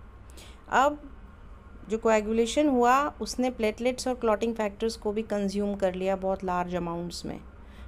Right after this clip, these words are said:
जब इनकी कमी हो गई तो क्या हुआ? ब्लीडिंग हो जाएगी। ये जो फाइब्रिन के डिपॉजिट्स हैं ये क्या कर सकते हैं? एक तो इशीमिया कॉज कर सकते हैं, है ना, और जिसकी वजह से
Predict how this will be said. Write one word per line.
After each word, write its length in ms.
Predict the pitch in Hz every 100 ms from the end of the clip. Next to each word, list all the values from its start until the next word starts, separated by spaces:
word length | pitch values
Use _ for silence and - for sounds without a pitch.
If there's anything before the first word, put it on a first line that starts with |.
| -
जब 140 | 220 247
इनकी 280 | 247 254
कमी 400 | 240 240 233 247
हो 140 | 254 233
गई 240 | 220 254
तो 140 | 254 254
क्या 200 | - 254
हुआ? 260 | 196 175 175 - 180
ब्लीडिंग 420 | 185 185 185 190
हो 100 | 170
जाएगी। 460 | 165 170 165 180 180 - - - - - - -
ये 180 | 202 262
जो 100 | 277 302
फाइब्रिन 460 | 277 254 254 285
के 120 | 277
डिपॉजिट्स 680 | 262 226 214 208 247 269 -
हैं 320 | 226 254 302 240
ये 160 | 240
क्या 260 | 240 262 269
कर 180 | 262 240
सकते 360 | 233 226 -
हैं? 400 | 277 330 - -
एक 180 | 214 233
तो 80 | 277
इशीमिया 520 | 247 - 247 254 269
कॉज 280 | 262 220 208
कर 160 | - 196
सकते 420 | - - - -
हैं, 180 | - 196 - - - - 196
है 60 |
ना, 160 | 277 453 - - -
और 100 | 214
जिसकी 300 | 220 - 254
वजह 240 | 247 240
से 320 | 240 294 392